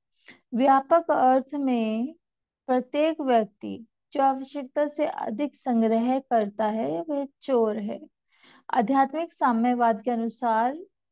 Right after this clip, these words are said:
कोई अपनी व्यक्तिगत आवश्य-,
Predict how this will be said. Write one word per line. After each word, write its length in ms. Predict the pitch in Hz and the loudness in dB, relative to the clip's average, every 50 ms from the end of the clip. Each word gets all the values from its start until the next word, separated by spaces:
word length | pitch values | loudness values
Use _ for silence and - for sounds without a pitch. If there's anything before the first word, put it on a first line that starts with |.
| _ _ _ _ _ - | _ _ _ _ _ -2
कोई 680 | 294 302 311 302 285 262 247 247 247 262 269 294 349 - _ _ _ _ _ _ _ - | 0 2 2 2 0 -2 -2 -2 -4 -4 -6 -8 -12 -16 _ _ _ _ _ _ _ -2
अपनी 380 | - 262 262 - - 320 330 320 | -2 -2 -2 -2 -10 -8 -6 -4
व्यक्तिगत 680 | 262 254 233 226 - _ - 285 269 269 302 302 - - | -2 0 0 -2 -2 _ -10 -8 0 0 0 0 0 -2
आवश्य-, 720 | - - 226 220 226 226 226 - - - - - - _ | 0 0 2 2 2 0 -2 -4 -18 -20 -20 -20 -20 _